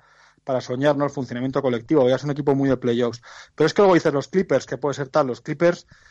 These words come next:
están a, a un año y medio de, de que se acerque player options, de, que es el tema este que pasa ahora con los contratos que firman los jugadores y el poder que tienen.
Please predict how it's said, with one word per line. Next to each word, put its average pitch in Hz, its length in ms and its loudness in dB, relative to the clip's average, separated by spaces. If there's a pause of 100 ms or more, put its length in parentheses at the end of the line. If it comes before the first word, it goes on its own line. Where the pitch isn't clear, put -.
(200)
están 151 240 -2
a, 156 120 2
a 147 220 -2
un 147 140 -2
año 160 180 -4
y 156 40 -4
medio 160 340 2
de, 139 160 2
de 127 160 -8
que 117 100 -10
se 127 60 -8
acerque - 320 -8 (180)
player 139 320 2
options, 139 480 -4
de, 110 480 -8
que - 60 -8
es 120 120 -6
el 120 140 -2
tema 127 260 2
este 135 180 -2
que 123 80 -4
pasa 127 180 0
ahora 139 220 4
con 117 180 -6
los 113 160 -10
contratos 127 380 -6
que 131 80 -8
firman 131 240 0
los 127 100 0
jugadores 139 420 4
y 131 40 0
el 131 100 -4
poder 131 280 0
que 127 120 -4
tienen. 151 340 0